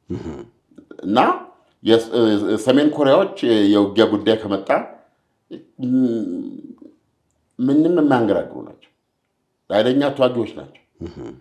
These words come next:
Speaker 2: ስለዚህ አሁን ይሄ መ-፣ መ-፣ መ-፣ ዘለ-፣ የዘለንስኪ ያደረጉ ንግግር ስ-፣ ም-፣ ምንድን ነው?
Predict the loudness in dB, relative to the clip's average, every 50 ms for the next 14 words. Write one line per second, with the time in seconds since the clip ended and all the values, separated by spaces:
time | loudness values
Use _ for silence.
0 | _ _ _ _ _ _ _ 6 6 6 8 6 4 2 2 0 0 0 4 6
1 | 6 6 6 4 0 -4 -8 -18 _ _ _ _ _ _ _ _ _ _ _ _
2 | _ _ _ _ _ _ _ _ _ _ _ _ _ _ _ _ _ _ _ _
3 | _ _ _ _ _ _ _ _ _ -4 0 0 0 0 0 -2 -4 -2 -2 -2
4 | 0 0 0 0 4 6 6 8 8 6 6 6 6 6 4 4 2 0 4 6
5 | 6 6 6 4 2 2 0 0 -4 -6 -8 -10 -10 -8 -8 -8 -8 -8 -4 0
6 | 0 2 4 4 2 2 0 -4